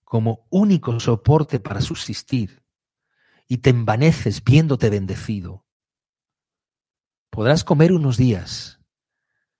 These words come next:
pero perecerás de hambre el resto de tus días. Si tú te envaneces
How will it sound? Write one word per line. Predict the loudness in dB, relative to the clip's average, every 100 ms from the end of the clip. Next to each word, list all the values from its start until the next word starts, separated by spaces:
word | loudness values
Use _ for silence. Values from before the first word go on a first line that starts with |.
| _ -12
pero | -10 -8
perecerás | -8 -8 -10 -10 -6
de | -6
hambre | -6 -8 -12
el | -12 -10 -4
resto | -4 -2 -6
de | -10
tus | -12 -14
días. | -14 -14 -18 -20 -20 _ _ _ _ _ _ _
Si | -12 -12
tú | -10 -6
te | -2
envaneces | 0 2 0 -2 -8